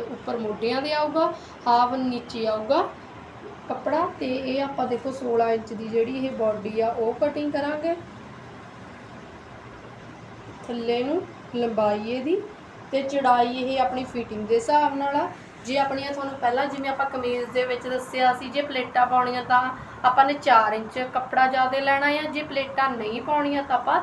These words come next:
ਤਿੰਨ ਇੰਚ ਕੱਪੜਾ ਜ਼ਿਆਦਾ ਲੈਣਾ। ਹੁਣ ਇਹਦੀ ਜਿਹੜੀ ਉੱਪਰਲੀ ਆਪਾਂ ਬਾਡੀ ਆ, ਇਹ ਆਪਾਂ ਛਾਤੀ ਦੇ ਹਿਸਾਬ ਨਾਲ ਇਹਦਾ ਕੱਪੜਾ ਲੈਣਾ ਵਾ, ਕਿਉਂਕਿ ਕਮਰ ਤਾਂ ਇਹਦੇ ਵਿੱਚ, ਹਿੱਪ ਤਾਂ ਹੈ ਨੀ ਗੀ। ਆਪਾਂ ਛਾਤੀ ਦੇਖਾਂਗੇ ਕਿੰਨੀ ਆ। ਇਹਦੀ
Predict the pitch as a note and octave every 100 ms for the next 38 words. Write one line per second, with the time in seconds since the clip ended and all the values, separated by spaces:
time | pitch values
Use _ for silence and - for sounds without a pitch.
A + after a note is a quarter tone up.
0 | - C4+ B3 A#3 A3+ G#3+ G#3 G3 G#3 G3+
1 | G3+ G3+ G3 G3 - - - - C#4 D4
2 | D4 C4+ D#4+ E4 E4 F4+ F#4+ - C4 B3+
3 | B3+ B3+ B3 B3 B3+ - - A#3+ A3 A3+
4 | A3+ G3+ A#3+ A#3+ B3 B3 - - - C#4
5 | D4+ C#4+ C#4 C#4 B3+ A#3+ - A#3+ B3+ B3+
6 | D#4+ D#4 C4 A#3+ A#3+ - - - B3 A#3+
7 | A3 G#3+ A3 A3+ C4 C#4 D4 C4+ A#3+ A#3+
8 | B3 A#3+ B3 B3 C#4+ D4+ C#4 B3+ A#3+ B3+
9 | C4 C4 A3 G#3+ A#3 B3 F4 - - -
10 | - C4+ C#4+ C4 B3 C4 B3+ A3+ A#3 A3+
11 | C4+ D4 C#4+ C4+ C#4+ F4 G4 - - -
12 | B3